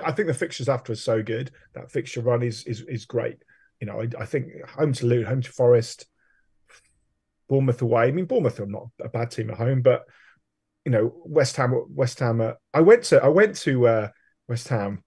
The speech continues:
last year. Oh my God! Like, when Newcastle played them, th-, that was such a weird ground. It, it, the, the atmosphere, they play, they sing the old bubbles, but after that, it was pretty much silent. And then when they were two nil down,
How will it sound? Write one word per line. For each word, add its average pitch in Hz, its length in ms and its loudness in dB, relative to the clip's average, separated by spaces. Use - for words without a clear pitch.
last 110 280 -4
year. 110 300 6
Oh 170 160 6
my 185 220 4
God! 156 440 6
Like, 165 220 6
when 180 240 0
Newcastle 175 480 -4
played 117 280 -2
them, 107 280 -10
th-, - 160 -10
that 180 140 -6
was - 80 -8
such - 360 0
a 196 40 6
weird 190 320 6
ground. 127 580 2
It, 170 300 -12
it, 170 180 4
the, 170 140 4
the 180 140 6
atmosphere, 151 680 4
they 170 120 2
play, 214 200 -2
they 185 140 0
sing 220 200 0
the 185 80 0
old 151 120 2
bubbles, 120 360 -2
but - 140 -10
after 160 240 -8
that, 135 160 2
it 135 80 -2
was 127 80 -2
pretty 131 280 -6
much 123 200 -6
silent. 117 380 -4
And 170 120 2
then 214 180 6
when 196 100 4
they 185 80 6
were 165 100 8
two 185 220 0
nil 135 160 2
down, 160 100 2